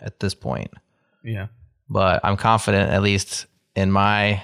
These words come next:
Speaker 1: skills, to, to get that one done. I think word boundaries is the, is the key there. But yeah, we could collab on that.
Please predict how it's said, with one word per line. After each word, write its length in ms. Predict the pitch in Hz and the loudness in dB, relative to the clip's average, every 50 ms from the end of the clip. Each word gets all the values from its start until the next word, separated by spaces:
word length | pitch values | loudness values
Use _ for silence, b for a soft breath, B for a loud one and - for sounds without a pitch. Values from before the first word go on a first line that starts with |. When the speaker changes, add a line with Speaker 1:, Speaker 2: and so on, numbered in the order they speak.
| - - - | -10 -18 -12
Speaker 1:
skills, 600 | - - - - - 101 95 95 90 95 104 - | -10 -8 -6 -2 0 0 2 2 2 0 0 -2
to, 180 | - - 95 90 | -4 -4 -4 -4
to 180 | 87 - - 120 | -4 -4 -4 -2
get 160 | 104 104 120 - | 0 0 2 4
that 140 | 117 107 | 4 4
one 160 | 92 98 95 92 | 4 4 4 4
done. 320 | 95 95 95 92 98 98 98 - - | 2 2 2 2 0 -2 -4 -8 -8
I 80 | - 104 | -6 -4
think 180 | 101 110 104 98 | -2 -2 0 0
word 140 | 98 95 92 | 0 0 0
boundaries 340 | 98 98 95 92 95 92 | 0 0 0 0 -2 -2
is 120 | 92 92 87 | -4 -6 -6
the, 180 | - 90 - - - | -6 -8 -8 -8 -8
is 120 | 92 95 | -10 -10
the 100 | 87 - | -10 -12
key 220 | 98 - 113 104 101 | -12 -8 -6 -4 -4
there. 280 | 98 92 85 101 104 _ b b b b b b b b b b b b _ _ - | -4 -4 -6 -6 -8 _ b b b b b b b b b b b b _ _ -10
But 420 | 92 95 101 95 90 87 85 - | -4 -2 0 2 2 2 0 -2
yeah, 160 | - 98 95 90 | -2 0 0 0
we 100 | 95 92 | 0 0
could 160 | 98 95 - | -2 -2 -4
collab 320 | - - 95 92 92 92 90 | -2 0 2 2 2 2 2
on 160 | 92 92 92 | 2 0 0
that. 360 | 95 92 92 90 95 - _ | 0 0 0 -2 -4 -6 _